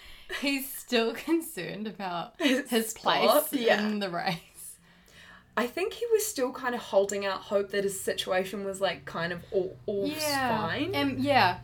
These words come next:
Speaker 1: perhaps he just didn't quite
Speaker 2: Ooh.
Speaker 1: see that, um,
Speaker 2: Grumbly car going past, excuse me.
Speaker 1: Yeah, oh.
Speaker 2: <laughs>
Speaker 1: Um, perhaps he didn't quite see, yeah, that he, he was in any sort of danger. He was
Speaker 2: Mm.
Speaker 1: like, "Right, I'll just ride it through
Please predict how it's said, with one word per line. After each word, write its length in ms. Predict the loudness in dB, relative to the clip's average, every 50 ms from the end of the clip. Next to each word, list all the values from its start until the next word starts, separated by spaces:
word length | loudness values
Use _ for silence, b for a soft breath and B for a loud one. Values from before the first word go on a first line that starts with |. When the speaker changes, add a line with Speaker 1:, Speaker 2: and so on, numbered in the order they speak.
| -10 -6
Speaker 1:
perhaps 380 | -4 -2 0 0 0 -2 -2
he 80 | -6 -6
just 200 | -6 -6 -6 -4
didn't 240 | -2 0 0 0 -2
quite 460 | -6 -4 2 2 4 4 2 0 -2
Speaker 2:
Ooh. 40 | -6 -12 -16 -16 -14 -10
Speaker 1:
see 800 | -8 -6 -4 -2 -2 0 0 0 0 -2 -2 -4 -4 -6 -8 -12 -12 -6
that, 320 | -2 -2 0 0 -2 -4 -8 -14 -20 -20 -18 -12 -8
um, 520 | -8 -6 -4 -4 -6 -6 -6 -6 -6 -6
Speaker 2:
Grumbly 360 | -6 -8 -8 -8 -10 -10 -12
car 320 | -12 -14 -16 -16 -16 -18 -16
going 240 | -16 -16 -16 -16 -18 -18
past, 480 | -18 -18 -16 -16 -16 -18 -18 -18 -18 -18
excuse 380 | -18 -18 -16 -14 -14 -14 -14 -14
me. 260 | -14 -14 -14 -14 -14 -14
Speaker 1:
Yeah, 540 | -14 -16 -16 -16 -16 -14 -12 -10 -10 -10 -12 -12 -6 -2
oh. 360 | 0 0 0 -2 -2 -2 0 0
Speaker 2:
<laughs> 20 |
Speaker 1:
Um, 640 | 2 2 0 0 0 -2 -4 -4 -6 -10 -12 -16 -20 _ -12
perhaps 440 | -8 -8 -6 -4 -4 -4 -6 -6 -10
he 100 | -10 -8
didn't 300 | -6 -6 -6 -6 -6 -10
quite 320 | -12 -12 -12 -12 -12 -12
see, 720 | -12 -12 -10 -8 -8 -8 -6 -6 -8 -8 -8 -10 -12 -14 -18 -16
yeah, 340 | -10 -8 -6 -6 -6 -8 -8 -8
that 180 | -8 -8 -8
he, 380 | -8 -12 -12 -12 -14 -16 -18 -20 _ _ _ _ _ _ _ _ _ _ _ _
he 180 | -10 -6 -6
was 220 | -4 -4 -6 -6 -4
in 100 | -6 -6
any 240 | -6 -6 -6 -6 -8
sort 200 | -8 -10 -10 -10
of 140 | -10 -10 -8
danger. 340 | -6 -6 -4 -6 -6 -8 -12
He 200 | -16 -14 -12 -8
was 100 | -6 -4
Speaker 2:
Mm. 40 |
Speaker 1:
like, 180 | -4 -4 -4 -4
"Right, 200 | -2 -2 -2 0
I'll 120 | -2 -4 -6
just 200 | -8 -10 -12 -10
ride 160 | -10 -8 -10
it 100 | -10 -12 -14
through 320 | -14 -12 -10 -10 -12 -12